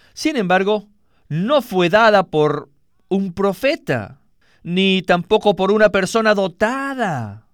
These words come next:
¿Qué? Él no era dotado, en absoluto. Pero sí estaba constituido de Dios. Él no era una persona dotada, ni elocuente,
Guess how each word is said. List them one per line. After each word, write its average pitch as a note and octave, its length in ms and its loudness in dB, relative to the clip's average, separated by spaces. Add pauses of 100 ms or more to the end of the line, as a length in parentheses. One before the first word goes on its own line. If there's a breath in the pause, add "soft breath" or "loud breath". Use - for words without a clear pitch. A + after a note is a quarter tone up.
(500)
¿Qué? G#3+ 420 -2 (560)
Él A3+ 200 2
no G#3+ 140 4
era A3+ 160 4
dotado, A#3+ 680 -2 (400)
en F3 180 0
absoluto. A#3 600 -4 (920)
Pero A#2+ 340 -2
sí C#4 600 -2 (220)
estaba G3+ 640 2
constituido E3+ 1600 -2
de A#2+ 280 -4
Dios. B2+ 760 -10 (680)
Él A#3 220 2
no A3+ 160 2
era A3 120 4
una A3 220 0
persona G#3 400 -4
dotada, E3+ 560 -2
ni E3 220 0
elocuente, F#3+ 720 -2